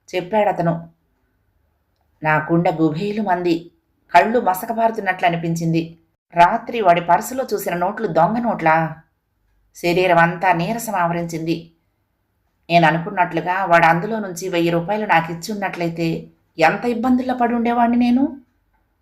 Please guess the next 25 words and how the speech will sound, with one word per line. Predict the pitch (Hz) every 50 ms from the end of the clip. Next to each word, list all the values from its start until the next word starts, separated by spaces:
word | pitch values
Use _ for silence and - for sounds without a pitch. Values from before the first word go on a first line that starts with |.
| _ _ _ _ _ 160
వాడు | 160 160 151
ఎందుకు | 147 147 151 165 175 233 226 247
ఇవ్వలేదో | 226 202 202 185 175 170 185 202
ఇప్పుడు | 190 170 165 170 165
నాకు | 165 165 165 165
అర్థమైంది. | 156 151 143 147 185 208 214 202 180 175 165 156 165 - _ _ _ _ _ _ _ _ _ _ _ _ _ _ _ _ _
నేను | 156 160 160 160 160
పట్టుబడితే | 156 - 165 165 165 - 220 202 214 196 - - 180 185 202 208
ఎక్కడ | 196 160 151 170 - - 233 240
నా | 226 214 190
పరువు | 180 - 175 170 180 190 -
పోతుందో, | - 180 175 170 170 170 165 165 165 165 165 160 165 - - _ _ _ _ _ _ _ _ _ _ _ _ _ _ _ _ -
ఎక్కడ | 180 170 170 165 - 240 247 240
అవమానాల | 220 196 190 208 220 240 240 240 226 208 196
పాలు | 185 185 180 180
చెందుతానో | 175 175 185 175 175 175 175 185 175 175 180
అనే | 175 170 165 160 165
భావనతోనే | 165 - 170 165 185 214 220 220 220 220 220 226
వాడు | 220 196 180 175
ఆ | 170 165
డబ్బు | 151 160 160 160 165 233
నాకు | 254 233 202 - -
ఇవ్వలేదు | 180 180 190 220 233 240 233 226 226
అని | 214 185
గ్రహించినప్పుడు | 170 165 165 170 175 196 175 - - 170 170 170 170 165 160 151 - -